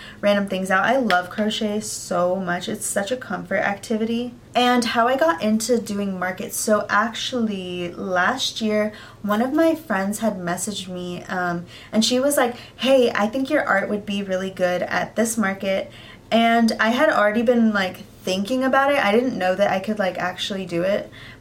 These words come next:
but I was like, "Oh my gosh, well, if she can do it, like, I'm gonna be able to do it too then." And I was just super overwhelmed, but I, I, I had to ask her, like, so many questions. I'm like,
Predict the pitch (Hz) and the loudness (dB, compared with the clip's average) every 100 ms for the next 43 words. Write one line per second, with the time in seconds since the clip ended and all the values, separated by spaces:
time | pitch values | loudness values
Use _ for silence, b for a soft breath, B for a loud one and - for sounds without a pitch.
0 | - 190 202 202 190 208 214 226 226 208 | -10 0 2 2 0 2 4 4 4 2
1 | 208 - B B B - - 247 294 302 | 0 -12 B B B -10 -4 0 2 2
2 | 294 240 226 226 320 330 302 294 277 240 | 2 2 2 2 0 2 4 4 4 4
3 | 233 - 247 294 302 285 247 240 240 254 | 2 0 0 2 4 4 4 4 4 2
4 | 254 233 226 220 - 269 254 214 196 196 | 2 2 2 0 -2 0 2 2 2 0
5 | - 208 214 240 330 - - 233 247 226 | 0 0 2 2 2 0 0 2 4 4
6 | 220 202 196 196 185 - - 208 214 240 | 4 4 4 0 0 0 2 2 2 0
7 | - 226 226 240 214 190 B B B - | 2 0 0 0 2 0 B B B -6
8 | - - 214 240 269 262 214 202 208 196 | -2 4 4 4 2 0 0 0 0 0
9 | 190 185 | 0 -2